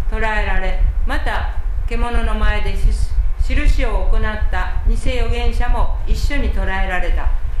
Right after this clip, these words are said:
この印によって、獣の刻印を受けた者や、獣の像を拝んでいた者どもは、惑わされていたのであった。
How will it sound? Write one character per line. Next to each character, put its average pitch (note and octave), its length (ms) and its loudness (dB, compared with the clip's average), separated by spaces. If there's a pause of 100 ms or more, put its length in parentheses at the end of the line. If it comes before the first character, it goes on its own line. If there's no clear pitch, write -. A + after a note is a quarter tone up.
(280)
こ D4 100 0
の C#4 140 0
印 C4+ 480 0
に B3 140 -2
よ A#3+ 80 -4
っ - 200 0
て、 A#3 240 0 (680)
獣 C#4 400 -2
の G#3+ 140 -4
刻 G#3+ 320 0
印 G#3+ 180 0
を G3 200 -2 (100)
受 A#3+ 100 2
け A3+ 60 4
た G#3+ 100 2
者 - 220 2
や、 - 240 0 (480)
獣 B3+ 360 -2
の A#3+ 120 -2
像 A#3 180 0
を F#3+ 440 -2
拝 B3+ 240 -2
ん B3 40 0
で A3 100 0
い - 40 -2
た G3 120 -2
者 F#3 260 0
ど F#3 120 0
も - 140 -2
は、 - 240 0 (580)
惑 G#3+ 200 -2
わ A#3+ 160 -2
さ A#3 160 0
れ A3 120 -2
て G#3+ 160 -2
い - 60 -2
た A3 140 2
の A3+ 140 2
で A3 80 0
あ - 60 0
っ - 200 -2
た。 - 180 -6